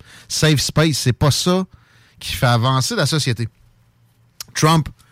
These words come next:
est-ce qu'il a compris ce genre de précepte-là ? Je pense pas qu'il se bordore à réfléchir deep de même. Lui, il est focus sur des enjeux qui sont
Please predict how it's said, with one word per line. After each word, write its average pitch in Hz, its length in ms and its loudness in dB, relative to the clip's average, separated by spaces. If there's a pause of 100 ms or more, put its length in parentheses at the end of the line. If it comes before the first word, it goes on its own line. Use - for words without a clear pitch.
(300)
est-ce 127 180 0
qu'il 147 100 2
a 127 40 0
compris 143 420 2
ce 123 60 0
genre 135 220 2
de 120 100 0
précepte-là ? 127 640 0
Je - 80 -4
pense 117 180 2
pas 185 100 -6
qu'il - 100 -4
se 110 60 -4
bordore 104 440 0
à 80 220 -4
réfléchir 95 520 -4
deep 110 240 -4
de 101 100 -2
même. 110 200 0 (760)
Lui, 160 360 2 (1120)
il 120 180 0
est 127 60 2
focus 180 440 0
sur 196 300 -2
des 123 280 2
enjeux 156 560 2 (1120)
qui - 140 -6
sont 139 420 2